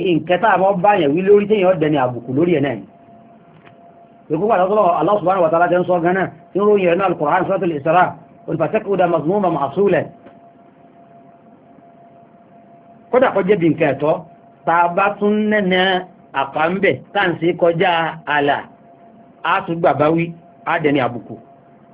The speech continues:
Torí pé a rí àwọn ayat nínú Al-Qur'an àti nínú ahadith Ànábì sallallahu alaihi wasallam, lápẹẹrẹ nínú àyà,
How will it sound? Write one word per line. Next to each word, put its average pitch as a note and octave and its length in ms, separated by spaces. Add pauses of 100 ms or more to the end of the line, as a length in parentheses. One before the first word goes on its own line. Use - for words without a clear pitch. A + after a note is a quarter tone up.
(880)
Torí E3 200
pé G3 100 (100)
a E3+ 120
rí G#3+ 80
àwọn E3+ 240
ayat D#3+ 360 (1040)
nínú F#3 180
Al-Qur'an D3+ 560 (380)
àti D3 260
nínú G#3+ 120
ahadith C3+ 560
Ànábì D#3+ 240
sallallahu D#3 500
alaihi B2+ 220
wasallam, E3 400 (480)
lápẹẹrẹ E3+ 460
nínú F3+ 140
àyà, F3+ 340